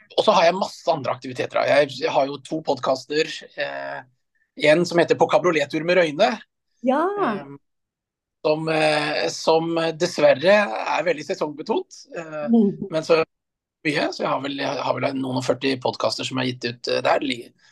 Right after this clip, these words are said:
Speaker 1: og så har jeg startet en ny podcast nå som heter Mister Modig og Visjonærene,
Speaker 2: Ah.
Speaker 1: som har i samarbeid med noe som heter Investornytt. Så, um, så det, og det er noe jeg gjør på fritiden. Det er ikke,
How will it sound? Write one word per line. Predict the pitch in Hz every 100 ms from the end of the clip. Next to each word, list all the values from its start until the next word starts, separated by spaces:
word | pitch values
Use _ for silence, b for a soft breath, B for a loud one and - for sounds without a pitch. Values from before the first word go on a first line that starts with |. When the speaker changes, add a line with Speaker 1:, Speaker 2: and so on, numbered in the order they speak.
| b b -
Speaker 1:
og | 147
så | 143 165
har | 156
jeg | 165
startet | 165 156 127 131
en |
ny | 143 123
podcast | 117 - 127
nå | 123 -
som | -
heter | 147 - 120 127 127 127 B B
Mister | - 139 - 156
Modig | 160 147 117 143
og | - 127
Visjonærene, | 131 156 143 120 113 135 135 - _ _ _ _ - -
Speaker 2:
Ah. | 214 277 370 370
Speaker 1:
som | 269 - 131 127 _ _ _ _ _ _ -
har | 120
i |
samarbeid | 123 - - - - 117
med | 123
noe | 117
som | -
heter | 123 120
Investornytt. | 127 113 - - 120 127 135 - -
Så, | - 135 131 127 123
um, | 127 131 127 - _ _ B B B B B B B B
så | -
det, | 190 220 -
og | 190 190 180
det | 202
er |
noe | 208
jeg | 170
gjør | 147
på | 160
fritiden. | 139 131 135
Det | 156
er | 147 127
ikke, | 151 139 139 127 151 135 139